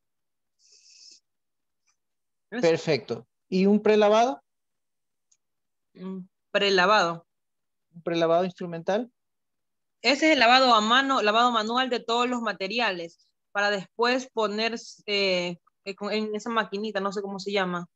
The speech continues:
Speaker 2: Ya, ya voy a explicarlo, ¿sí? Ya, perfecto, estamos bien. Ahora, desinfección manual y mecánica de instrumentos de limpieza. Ya,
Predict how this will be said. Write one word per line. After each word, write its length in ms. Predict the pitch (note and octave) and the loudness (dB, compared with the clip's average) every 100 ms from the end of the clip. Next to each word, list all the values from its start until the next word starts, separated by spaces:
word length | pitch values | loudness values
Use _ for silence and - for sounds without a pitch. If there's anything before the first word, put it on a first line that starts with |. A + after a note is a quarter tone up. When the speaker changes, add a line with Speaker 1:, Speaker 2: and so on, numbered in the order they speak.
| _ _ _ _ _ _ - | _ _ _ _ _ _ -2
Speaker 2:
Ya, 180 | D#3 D3+ | 0 2
ya 120 | F#3 | 2
voy 120 | G#3+ | 2
a 20 | |
explicarlo, 420 | G#3+ F#3 C3 G#2 | 0 -2 -2 -2
¿sí? 260 | - G3+ A3 _ _ - | -6 -12 -12 _ _ 0
Ya, 260 | E3+ C3+ | 2 2
perfecto, 460 | - F#3 G3+ D#3+ C3+ | 2 2 2 2 -2
estamos 280 | C3+ G3+ G3+ | 0 0 2
bien. 260 | F#3+ D3+ - | 2 0 2
Ahora, 300 | F3+ F#3+ F3 | 2 4 2
desinfección 600 | F#3 A3 G#3 G#3 A#3 C4 | 0 -2 -2 -2 -4 -4
manual 320 | B3 A#3 A#3 | -2 -2 -2
y 40 | |
mecánica 540 | A3+ G#3+ G3 G3 G3 F#3+ | -2 -4 -6 -6 -6 -6
de 60 | |
instrumentos 520 | F#3 - E3+ D#3+ D#3+ D#3 | -8 -8 -8 -8 -6 -4
de 60 | |
limpieza. 540 | D#3 D3 C#3 A#2+ - - _ _ - _ _ | -2 -2 -2 -2 -4 -18 _ _ -20 _ _
Ya, 380 | D#3+ C#3+ - | 4 4 4